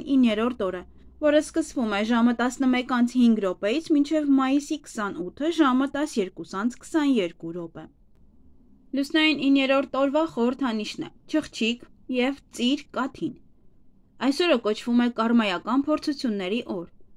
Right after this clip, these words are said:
Իններորդ լուսնային օրը մենք աշխարհը տեսնում ենք ծուռ հայելու մեջ։ Սա մոլորությունների օրն է։ Մենք սխալվում ենք, բայց միևնույն ժամանակ ձգտում ենք ամեն գնով պնդել մեր ասածը։ Այսօր հսկայական թվով վեճեր ու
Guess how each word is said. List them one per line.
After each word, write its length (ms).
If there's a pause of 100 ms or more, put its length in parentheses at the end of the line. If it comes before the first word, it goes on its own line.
(500)
Իններորդ 440
լուսնային 400
օրը 240
մենք 240
աշխարհը 380
տեսնում 400
ենք 180
ծուռ 300
հայելու 480
մեջ։ 260 (220)
Սա 240 (160)
մոլորությունների 920
օրն 320
է։ 40 (760)
Մենք 260
սխալվում 580
ենք, 240
բայց 240
միևնույն 480
ժամանակ 480
ձգտում 360
ենք 200
ամեն 300
գնով 320
պնդել 340
մեր 240
ասածը։ 540 (680)
Այսօր 300
հսկայական 680
թվով 340
վեճեր 480
ու 60